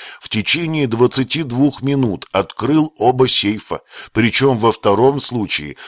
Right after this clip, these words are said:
сумел предварительно отключить секретную сигнализацию.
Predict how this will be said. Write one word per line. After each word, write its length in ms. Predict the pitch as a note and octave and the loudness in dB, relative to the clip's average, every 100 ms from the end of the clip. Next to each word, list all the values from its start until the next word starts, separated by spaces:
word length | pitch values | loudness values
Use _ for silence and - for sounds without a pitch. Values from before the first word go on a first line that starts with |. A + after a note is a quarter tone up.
| - | -8
сумел 440 | - G#2 C#3+ D#3 | -2 0 0 0
предварительно 840 | B2+ C#3 B2 A#2+ C#3+ C3 B2 A#2 | 0 0 2 0 -2 -4 -2 -2
отключить 640 | A2 - G#2+ - D3 D#3+ - | -2 -2 -4 -2 -6 -6 -8
секретную 760 | - - B2+ F#2+ A2 - A#2+ A#2+ | -2 -2 0 0 0 -2 -4 -2
сигнализацию. 1040 | - B2 A2+ A2+ A2 D2+ A#1+ - A1 G#1+ | -2 -4 -4 -4 -4 -6 -8 -10 -14 -16